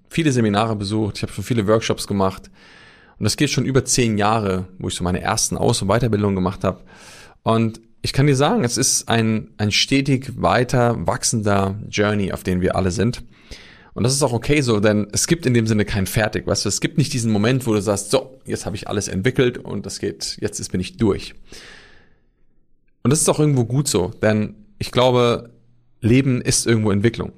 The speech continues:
Leben ist Wachstum, Leben ist Weiterentwicklung, Entfaltung. Und warum sollte das irgendwann aufhören? Jeder Baum, jedes Gras oder was auch immer, was draußen wächst, wächst oder stirbt. Also das heißt, bei einem Menschen ist es genauso. Wir entwickeln uns, wir entfalten uns oder wir verkümmern.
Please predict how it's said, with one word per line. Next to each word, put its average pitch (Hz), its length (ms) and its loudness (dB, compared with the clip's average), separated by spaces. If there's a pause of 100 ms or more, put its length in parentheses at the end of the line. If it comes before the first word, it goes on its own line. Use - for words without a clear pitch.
Leben 110 340 2
ist - 160 0
Wachstum, 143 680 0
Leben 107 320 2
ist - 680 0
Weiterentwicklung, 127 840 0
Entfaltung. 139 640 0 (380)
Und 113 280 4
warum 113 200 2
sollte 117 260 2
das 101 160 -2
irgendwann 104 300 -2
aufhören? - 480 -4 (640)
Jeder 127 200 2
Baum, 127 600 2
jedes 113 320 0
Gras 120 560 0
oder 101 180 0
was 110 160 0
auch - 60 -4
immer, 123 240 2
was 113 160 0
draußen 110 340 0
wächst, - 380 0 (680)
wächst - 420 0
oder 110 180 2
stirbt. - 500 -2
Also 98 140 2
das 98 180 -2
heißt, 113 300 0
bei - 40 2
einem 107 120 4
Menschen 113 300 0
ist 104 120 -6
es - 120 -6
genauso. 101 420 0
Wir 92 80 -2
entwickeln 127 460 0
uns, 151 160 -2
wir 104 40 -2
entfalten 135 440 0
uns 117 160 -4
oder 104 180 -2
wir 101 80 -2
verkümmern. - 560 -4